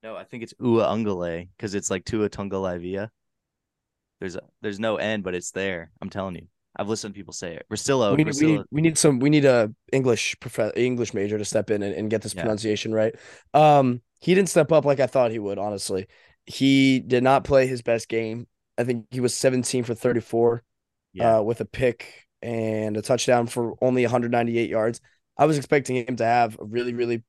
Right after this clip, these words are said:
Speaker 2: big game, but man, Washington State, Cameron Ward, their Q B, he played
Speaker 1: Good.
Speaker 2: really well against Wisconsin a couple weeks ago and then played really fucking well this past weekend. Twenty for thirty-four, only six incompletions,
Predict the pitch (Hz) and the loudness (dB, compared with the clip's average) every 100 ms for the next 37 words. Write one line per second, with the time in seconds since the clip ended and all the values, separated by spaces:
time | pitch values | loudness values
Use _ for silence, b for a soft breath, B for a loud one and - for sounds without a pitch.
0 | _ - 127 123 120 131 135 _ _ _ | _ -4 -2 2 2 2 -2 _ _ _
1 | - 131 117 - 110 113 131 139 110 104 | 0 2 2 0 -6 -4 -2 -2 -2 2
2 | 113 160 160 147 127 - - 113 139 - | 2 4 0 -4 -4 -4 -2 0 0 -2
3 | 127 139 131 107 117 131 120 95 123 131 | -2 0 0 0 2 2 0 -4 -2 -2
4 | 110 117 151 - _ _ _ _ _ 139 | -2 -4 -6 -8 _ _ _ _ _ -4
5 | 143 165 151 131 113 - 82 143 156 156 | 2 6 6 6 2 -4 0 4 6 6
6 | 151 151 135 131 131 120 123 - 127 120 | 4 4 4 2 -2 -4 -6 -2 -2 -2
7 | 123 127 113 123 113 110 110 110 - _ | -4 -4 -2 -2 -2 -2 -2 -2 -6 _
8 | _ _ 117 120 110 131 117 104 113 135 | _ _ -4 -2 0 2 0 0 0 0
9 | 127 - 120 120 113 110 107 107 _ 120 | 2 0 -2 -2 -2 0 -2 -4 _ -8
10 | 110 131 117 - 107 98 - 143 147 143 | -2 4 4 2 -4 -6 0 2 4 2
11 | 131 127 120 117 120 120 117 98 - 147 | 0 0 0 0 2 2 0 -4 -2 -2
12 | - 127 127 107 117 113 113 113 | -2 -4 -4 -2 -2 0 -4 -4